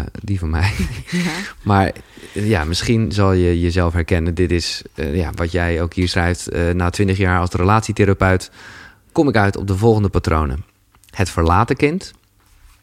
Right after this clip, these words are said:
Speaker 1: Nou ja, dat is, eh, nou ja, dat is, het spreekt voor zich, zou ik zeggen. Iemand die
Speaker 2: Mhm.
Speaker 1: verlaten is, op welke
Speaker 2: Mhm.
Speaker 1: manier dan ook, of in ieder geval dat gevoel heeft. Het niet aangeraakte kind, het verwende kind, het verwaarloosde kind, het niet begrepen kind.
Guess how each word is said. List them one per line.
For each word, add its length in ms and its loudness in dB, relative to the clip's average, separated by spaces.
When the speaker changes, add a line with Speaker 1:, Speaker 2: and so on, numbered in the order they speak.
Speaker 1:
Nou 140 0
ja, 200 -2
dat 180 0
is, 220 -2
eh, 80 0
nou 160 -8
ja, 40 -10
dat 200 -16
is, 80 -12
het 100 -8
spreekt 280 -6
voor 100 -8
zich, 160 -6
zou 140 -4
ik 60 -6
zeggen. 300 -6
Iemand 220 2
die 80 0
Speaker 2:
Mhm. 100 -4
Speaker 1:
verlaten 320 -2
is, 140 -6
op 100 -6
welke 140 0
Speaker 2:
Mhm. 100 -2
Speaker 1:
manier 200 0
dan 100 -2
ook, 60 -4
of 60 -14
in 80 -6
ieder 80 -2
geval 160 -2
dat 100 -10
gevoel 240 0
heeft. 240 -4
Het 140 0
niet 180 2
aangeraakte 640 2
kind, 420 -4
het 160 -2
verwende 420 2
kind, 460 -2
het 140 -4
verwaarloosde 720 2
kind, 440 -2
het 180 -2
niet 180 4
begrepen 480 2
kind. 440 -4